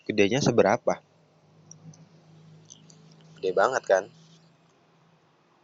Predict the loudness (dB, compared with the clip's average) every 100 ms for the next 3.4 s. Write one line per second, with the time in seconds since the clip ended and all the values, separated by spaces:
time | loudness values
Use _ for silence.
0 | _ _ _ _ _ _ _ _ _ _
1 | _ _ _ _ _ 2 6 6 4 0
2 | -2 _ _ _ -2 6 6 8 6 4
3 | 0 4 4